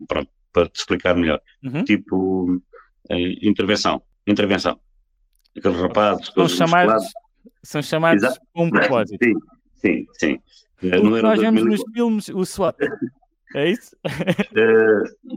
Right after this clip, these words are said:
Speaker 1: pronto, é mais intervenção. A intervenção
Speaker 2: Ok.
Speaker 1: é aqueles rapazes, aqueles rapazes que vêm, eh, que estão preparados fisicamente e que são o último garante da, da, da ordem.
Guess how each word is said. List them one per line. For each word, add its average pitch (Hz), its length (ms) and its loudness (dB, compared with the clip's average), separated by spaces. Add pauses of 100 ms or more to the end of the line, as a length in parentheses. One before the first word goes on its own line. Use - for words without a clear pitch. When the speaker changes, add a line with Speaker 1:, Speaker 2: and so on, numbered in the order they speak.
Speaker 1:
pronto, 131 220 2
é 151 40 0
mais 160 200 0
intervenção. 127 640 0
A 117 60 2
intervenção 120 560 2
Speaker 2:
Ok. 113 120 -2
Speaker 1:
é 104 120 2
aqueles 107 380 0
rapazes, 113 500 -2
aqueles 107 260 -2
rapazes 107 460 0
que - 120 -16
vêm, 107 360 2 (140)
eh, 101 140 4
que 98 60 -12
estão 107 200 -2
preparados 98 500 -2
fisicamente 101 720 0
e 92 160 -2
que 107 420 0 (240)
são 117 340 2
o 117 120 0 (200)
último 110 320 4
garante 107 420 0
da, 98 360 0
da, 98 320 2
da 104 120 4
ordem. 95 340 0